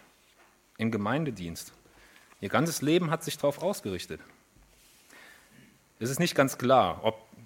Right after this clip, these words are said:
sie diesen Psalm geschrieben haben, weil das waren nicht nur ein paar Söhne. Ähm, ich habe in Chronike gelesen, dass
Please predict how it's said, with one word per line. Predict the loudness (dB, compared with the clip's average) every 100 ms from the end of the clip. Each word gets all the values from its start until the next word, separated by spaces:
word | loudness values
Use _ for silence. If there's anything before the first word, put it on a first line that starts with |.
| -18
sie | -10 -4 -2 -2 -4 -6
diesen | -4 -2
Psalm | 4 4 4
geschrieben | 0 0 0 0
haben, | 0 -2 0
weil | 2 2
das | 0
waren | 2 2 2
nicht | 0 -2
nur | -2 -2 -6 -14 -10
ein | -4
paar | 2 4 4
Söhne. | 4 2 2 -2 -10 -20 -20 -20 -10
Ähm, | -2 0
ich | 2
habe | 0 0
in | -4
Chronike | 2 4 6 6 4 4
gelesen, | 0 2 2 0 0
dass | 2 0 -2 -10